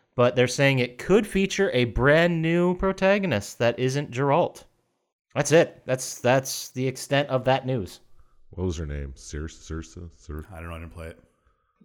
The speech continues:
Speaker 1: Cersei?
Speaker 3: I didn't know Geralt
Speaker 2: Cersei,
Speaker 3: was in the
Speaker 2: yeah.
Speaker 3: first two Witchers.
Speaker 2: Oh, it's all about him. He's the Witcher,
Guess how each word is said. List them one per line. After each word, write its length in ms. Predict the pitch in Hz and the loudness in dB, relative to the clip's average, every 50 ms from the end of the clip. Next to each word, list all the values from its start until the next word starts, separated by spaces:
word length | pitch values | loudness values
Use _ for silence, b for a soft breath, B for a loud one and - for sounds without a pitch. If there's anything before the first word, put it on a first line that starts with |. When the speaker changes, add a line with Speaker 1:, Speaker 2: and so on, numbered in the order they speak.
| _ _ _ | _ _ _
Speaker 1:
Cersei? 760 | - - - - - 120 143 185 202 202 - 226 269 294 285 - | -18 -16 -14 -6 -2 0 0 0 0 -2 -4 -4 -2 -4 -2 -2
Speaker 3:
I 60 | 139 | -4
didn't 240 | 113 98 123 120 110 | -4 -2 -4 -2 -2
know 100 | 107 113 | -4 -4
Geralt 320 | 104 101 101 95 107 110 110 | -2 0 2 2 2 2 2
Speaker 2:
Cersei, 40 | - | 0
Speaker 3:
was 120 | 104 98 | -2 -2
in 60 | 107 | -2
the 80 | 98 92 | -4 -4
Speaker 2:
yeah. 60 | 85 | -4
Speaker 3:
first 280 | 104 110 98 82 - - | -4 -4 -4 -4 -8 -8
two 180 | - 120 123 | -6 -4 -4
Witchers. 440 | 107 101 95 - - 82 78 - - - - - - _ _ _ - - _ _ _ _ - | -4 -6 -8 -8 -10 -14 -14 -14 -16 -18 -20 -20 -20 _ _ _ -20 -20 _ _ _ _ -4
Speaker 2:
Oh, 120 | 117 110 78 | -2 -2 -2
it's 160 | 65 - 98 | -2 -4 -2
all 140 | 104 127 131 | 0 0 0
about 240 | 80 85 82 73 73 | 0 -2 -6 -6 -8
him. 180 | 80 73 69 - - | -10 -12 -12 -10 -10
He's 140 | 95 90 | -8 -6
the 80 | 92 95 | -4 -4
Witcher, 420 | 80 92 104 - - 71 65 71 | -2 -4 -4 -6 -8 -14 -14 -16